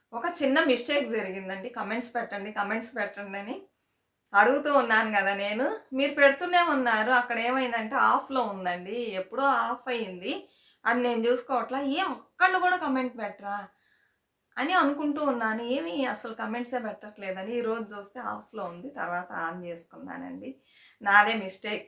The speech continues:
సరేనా? మీరు పెడుతూనే ఉన్నారు. మన వీడియోస్ నచ్చితే, ఆ, ప్లీజ్, ఆ, సబ్స్క్రైబ్ చేసుకొని సపోర్ట్ చేయండి, మంచిగా చూడండి, షేర్ చేయాలనిపిస్తే చేయండి. ఈరోజు వీడియోలోకి వెళ్దాం. ఇంతసేపు చేశానండి వీడియో, చూస్తే రికార్డే అవ్వాల.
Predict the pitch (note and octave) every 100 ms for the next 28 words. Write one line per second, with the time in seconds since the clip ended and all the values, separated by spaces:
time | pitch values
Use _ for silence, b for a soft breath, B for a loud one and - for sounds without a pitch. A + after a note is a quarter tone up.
0 | _ - G3+ F#3 F#3+ B3 A3 G3 F#3+ F3+
1 | G3 G3 F#3+ F3 E3 E3 F3+ F4 - _
2 | _ _ _ _ _ _ _ F#3 F#3 F#3+
3 | G3 A3 - - F3+ G3 - D4+ - b
4 | b b b _ _ G#3 F#3 F3+ F3+ G#3+
5 | G#3+ G#3 F3+ F3 F3 F3 F3+ - - G#3
6 | F#3 F#3 F#3 - G3 F#3+ F3+ G#3+ G3+ F3+
7 | F3+ F#3+ F#3+ F3+ G#3+ G#3+ G#3+ F#3+ F3+ F#3
8 | F3+ F#3 C#4 C4+ G3 F#3+ F#3+ G3 F#3 F3+
9 | F3 F3 - F#3+ F#3 F3+ F3 F3+ E3+ D4+
10 | G4 _ _ _ _ A#3+ A3 G#3 F#3 E4+
11 | G4+ B3 G#3+ G3 F3+ F3 E3+ E3+ B3+ G#3
12 | F#3+ G#3 G#3 A3 A3 G3 G3 G3+ F#3 F3
13 | E3+ F3+ G3 G3 D#4 F4 A3 G#3+ - A3
14 | F#3 F#3+ F3+ G3 F3+ E3+